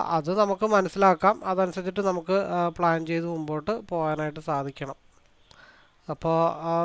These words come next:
സിയിലേക്ക് പോകാനുള്ള ചാൻസസ് ഒക്കെ വളരെ കൂടുതലാണ്, ഇല്ലെന്നൊന്നും പറയുന്നില്ല. അപ്പോൾ വൺ ഡേയിൽ ആർ എസ് ഐ എന്താ, അപ്പർ സൈഡിലേക്ക് തന്നെയാണ് നിൽക്കുന്നത് വൺ ഡേയിൽ. അപ്പോൾ നമ്മൾ വീക്ക്ലിയിലേക്ക് നോക്കുകയാണെങ്കിലും മാർക്കറ്റ് എന്താ, വീക്ക്ലിയിലേക്ക് നല്ല രീതിയിൽ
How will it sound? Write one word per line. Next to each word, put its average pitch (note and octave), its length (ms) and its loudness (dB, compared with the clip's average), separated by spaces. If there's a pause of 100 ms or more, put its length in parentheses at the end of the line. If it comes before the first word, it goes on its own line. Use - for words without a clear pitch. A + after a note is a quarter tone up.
(120)
സിയിലേക്ക് F3 500 0
പോകാനുള്ള G#3 400 6
ചാൻസസ് G3 420 0
ഒക്കെ G3+ 180 -4
വളരെ F3 240 2 (100)
കൂടുതലാണ്, E3 560 -2 (360)
ഇല്ലെന്നൊന്നും F3+ 540 -6
പറയുന്നില്ല. E3 460 0 (640)
അപ്പോൾ G3 240 2
വൺ F3 120 8 (100)
ഡേയിൽ G#3 200 12 (100)
ആർ G3+ 140 12
എസ് G#3 180 2
ഐ - 20 10 (100)
എന്താ, F#3+ 200 8 (220)
അപ്പർ E3+ 280 0
സൈഡിലേക്ക് F#3 540 6
തന്നെയാണ് F#3 380 4 (160)
നിൽക്കുന്നത് D#3+ 440 -2
വൺ D#3 120 0 (100)
ഡേയിൽ. D3+ 220 2 (760)
അപ്പോൾ - 200 -4
നമ്മൾ G3+ 160 6 (140)
വീക്ക്ലിയിലേക്ക് A3 680 6 (100)
നോക്കുകയാണെങ്കിലും G3+ 680 4 (420)
മാർക്കറ്റ് F3 440 2
എന്താ, E3+ 200 2 (200)
വീക്ക്ലിയിലേക്ക് E3+ 680 0 (160)
നല്ല D#3+ 140 -2 (140)
രീതിയിൽ D#3+ 380 0